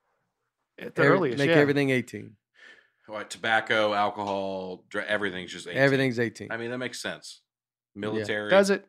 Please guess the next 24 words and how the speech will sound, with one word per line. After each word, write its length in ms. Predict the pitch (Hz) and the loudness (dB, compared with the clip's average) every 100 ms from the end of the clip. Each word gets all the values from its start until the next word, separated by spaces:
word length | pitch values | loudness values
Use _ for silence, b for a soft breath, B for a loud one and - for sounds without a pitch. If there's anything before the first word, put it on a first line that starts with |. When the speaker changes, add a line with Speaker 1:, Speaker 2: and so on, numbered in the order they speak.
| - | -8
Speaker 2:
Military. 640 | 127 135 - 131 123 127 _ _ _ _ _ _ - | -2 -2 0 0 -2 -6 _ _ _ _ _ _ -2
Speaker 3:
I 80 | 123 | 0
think 140 | 113 | 0
Speaker 2:
Why? 40 | 175 | 0
Speaker 3:
it 40 | |
makes 180 | 156 - | -2 0
sense 180 | 156 - | -6 -4
for 120 | 127 | -2
it 60 | |
all 160 | 113 113 | 0 0
to 40 | 104 | -4
be 140 | 107 | -8
consistent. 640 | - 82 - 175 - 85 _ _ _ _ _ _ _ _ - | -10 -12 -10 -12 -12 -20 _ _ _ _ _ _ _ _ -16
Speaker 2:
Why 220 | 127 127 | -4 -2
does 140 | 127 117 | -2 -4
it 60 | |
not? 260 | 117 110 - b b b b b b _ _ | -4 -6 -10 b b b b b b _ _
Speaker 1:
Well, 120 | 277 | 0
I 60 | 208 | 6
don't, 220 | 214 - 147 - | 4 4 -6 -2
I 60 | 170 | 2
mean, 160 | 170 | 6
I 80 | 156 | 6
think 260 | 143 76 | 4 -4